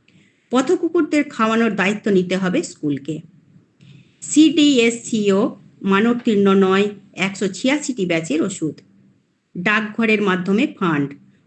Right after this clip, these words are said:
হবে কর্মীদের প্রশিক্ষণ। বিধাননগরে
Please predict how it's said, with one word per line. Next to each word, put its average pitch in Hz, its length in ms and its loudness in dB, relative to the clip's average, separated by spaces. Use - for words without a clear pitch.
হবে 190 240 2
কর্মীদের 180 520 0
প্রশিক্ষণ। 156 600 -8
বিধাননগরে 247 920 4